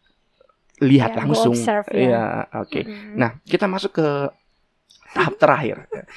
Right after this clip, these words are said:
Speaker 1: Jadi di, di podcast ini mungkin teman-teman yang
Speaker 2: Uh-huh.
Speaker 1: sudah mendengarkan, eh, di episode lainnya, eh, tahu bahwa di podcast ini ada dua hal yang, yang, yang menjadi eksperimen saya secara pribadi. Yang pertama adalah,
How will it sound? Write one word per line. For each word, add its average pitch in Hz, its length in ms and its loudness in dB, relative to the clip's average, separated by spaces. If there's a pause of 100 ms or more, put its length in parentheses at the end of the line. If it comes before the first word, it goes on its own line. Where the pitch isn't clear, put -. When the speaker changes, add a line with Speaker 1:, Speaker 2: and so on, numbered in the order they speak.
(140)
Speaker 1:
Jadi 185 260 2
di, 226 160 2
di 151 140 0
podcast 131 420 -2
ini 127 260 -2
mungkin 147 280 -2
teman-teman 131 400 -2
yang 127 100 2
Speaker 2:
Uh-huh. 127 140 0
Speaker 1:
sudah 127 100 2
mendengarkan, 123 720 -2
eh, 123 540 0
di 120 160 -2
episode 117 400 -4
lainnya, 117 480 -2 (680)
eh, 117 280 -2
tahu 165 360 2
bahwa 113 680 -2 (160)
di - 160 -8
podcast - 320 -8
ini 165 120 -2
ada 127 180 2
dua 139 260 4
hal 143 220 0
yang, 123 180 0 (220)
yang, 117 280 -2
yang 117 240 -6
menjadi 117 340 -2
eksperimen 120 540 -4
saya 117 140 -2
secara 117 240 -2
pribadi. 113 460 0
Yang 110 120 -2
pertama 131 380 -2
adalah, 120 300 0